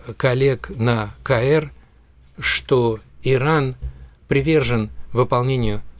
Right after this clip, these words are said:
своих, э, обязательств, э,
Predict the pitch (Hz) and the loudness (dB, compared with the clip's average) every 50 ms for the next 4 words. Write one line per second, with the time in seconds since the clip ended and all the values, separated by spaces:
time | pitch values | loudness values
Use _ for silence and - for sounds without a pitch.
0 | - - - - - - - _ - 131 - - - 117 120 120 113 113 113 104 | -20 -20 -20 -20 -20 -20 -20 _ -12 -10 -8 -6 -4 -4 -2 -2 -2 -2 -4 -6
1 | - - 143 113 110 120 131 110 107 117 110 107 143 147 143 - 139 127 - - | -6 -6 -4 -2 -2 -2 -2 -2 0 0 2 2 2 2 2 2 2 0 0 -2
2 | - - 131 127 123 123 | -4 0 2 2 2 2